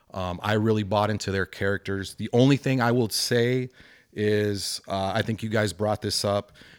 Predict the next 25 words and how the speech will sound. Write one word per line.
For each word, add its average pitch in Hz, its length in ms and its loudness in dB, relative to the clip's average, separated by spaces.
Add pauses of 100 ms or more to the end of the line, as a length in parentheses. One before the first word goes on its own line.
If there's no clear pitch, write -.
if, 104 380 -4
uh, 92 480 0 (460)
you 113 140 -4
know, 98 160 -2
maybe 107 480 -2
a 104 60 -6
little 110 260 0
more 110 160 2
focus 107 540 -2
on 104 140 -2
those 98 180 -2
supporting 104 540 -2
characters. 98 880 -4 (580)
Um, 98 360 -2
I 104 80 -2
would 107 120 4
have 98 80 0
liked 107 160 0
to 104 60 -2
seen 101 180 -2
more 98 160 -2
scenes 104 340 -4
with 98 120 -8
the 85 60 -8
vampires. 107 1000 0